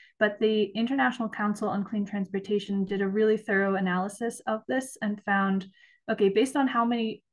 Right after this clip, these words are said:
electric vehicle batteries are actually being retired right now, do we have the capacity to actually recycle those batteries? And what they found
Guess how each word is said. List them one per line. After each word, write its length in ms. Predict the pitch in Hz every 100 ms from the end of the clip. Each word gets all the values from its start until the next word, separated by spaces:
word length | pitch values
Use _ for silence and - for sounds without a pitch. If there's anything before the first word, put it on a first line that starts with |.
| 208
electric 400 | 214 208 220 -
vehicle 300 | 214 208 185
batteries 500 | 185 185 202 202 196
are 100 | 190
actually 360 | 190 - 208
being 260 | 196 202 185
retired 560 | 180 - 190 208 220
right 240 | 247 247 254
now, 380 | 254 254 262 - 190
do 220 | 175 226
we 100 | 226
have 220 | 202 202 190
the 80 |
capacity 920 | 190 202 185 190 180 202 185 190 196 -
to 580 | - 196 190 185 190 -
actually 460 | 180 175 - 190 185
recycle 800 | 190 180 185 175 180 175 190 - _ _ _ _ _ _ _
those 260 | 185 175 175
batteries? 560 | 170 - - - - - - - - _
And 80 | 214
what 120 | 208
they 120 | 214 208
found 440 | 220 214 220 226